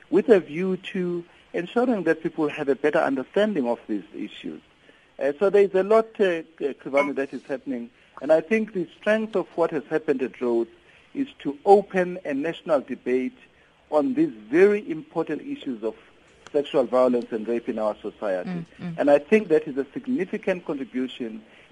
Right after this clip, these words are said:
Speaker 1: because we do not normally engage on these very, very important issues.
Speaker 2: Mm.
Speaker 1: And
Speaker 2: It
Speaker 1: as I've indicated, every woman has a right to her bodily integrity, and we need to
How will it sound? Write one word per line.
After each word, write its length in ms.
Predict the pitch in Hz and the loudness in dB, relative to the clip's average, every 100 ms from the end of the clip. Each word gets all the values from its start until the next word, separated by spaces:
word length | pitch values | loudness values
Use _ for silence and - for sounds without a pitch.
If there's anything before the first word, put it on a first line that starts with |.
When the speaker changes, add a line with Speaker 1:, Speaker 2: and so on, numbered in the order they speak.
| - | -4
Speaker 1:
because 380 | 139 - 143 143 | -2 2 2 2
we 100 | 151 | -4
do 180 | 139 143 | -2 0
not 300 | 135 151 185 - _ | 2 2 0 -2 _
normally 460 | 147 151 143 131 135 | -4 2 4 4 2
engage 560 | 135 110 120 117 110 - | -4 -4 0 0 -2 -10
on 200 | 113 110 | -8 -4
these 200 | 117 110 _ _ - _ _ | -4 -6 _ _ -20 _ _
very, 460 | 214 107 175 185 160 | -10 2 6 6 2
very 480 | 113 127 123 120 - _ _ | -2 -2 -2 -4 -10 _ _
important 560 | - 123 - 123 117 101 | -8 -8 -6 -6 -6 -10
issues. 460 | 107 104 - 92 - - | -14 -18 -16 -16 -14 -14
Speaker 2:
Mm. 120 | 165 - - - | -14 -14 -14 2
Speaker 1:
And 100 | 240 | 4
Speaker 2:
It 80 | |
Speaker 1:
as 80 | 135 | 6
I've 260 | 175 202 196 | 6 6 4
indicated, 640 | 170 147 175 156 165 143 - _ _ _ _ - - | -6 -6 -6 -6 -2 -2 -4 _ _ _ _ -14 4
every 300 | 208 196 180 | 6 6 4
woman 420 | 170 156 151 147 | 2 2 2 0
has 300 | 151 - 165 165 | -4 -6 -4 0
a 100 | 135 | 2
right 320 | 127 135 131 - - | 4 2 0 -14 -10
to 300 | 127 117 110 _ _ _ _ - - | -8 -8 -10 _ _ _ _ -14 -2
her 140 | 165 | 0
bodily 600 | 139 - 123 113 107 104 | 0 0 0 0 -4 -4
integrity, 640 | 104 104 - 92 98 90 110 | -6 -10 -10 -8 -10 -8 -6
and 180 | 107 107 | -6 -6
we 120 | 113 | -6
need 320 | 123 147 147 | -4 -6 -6
to 280 | - 127 113 | -4 -4 -4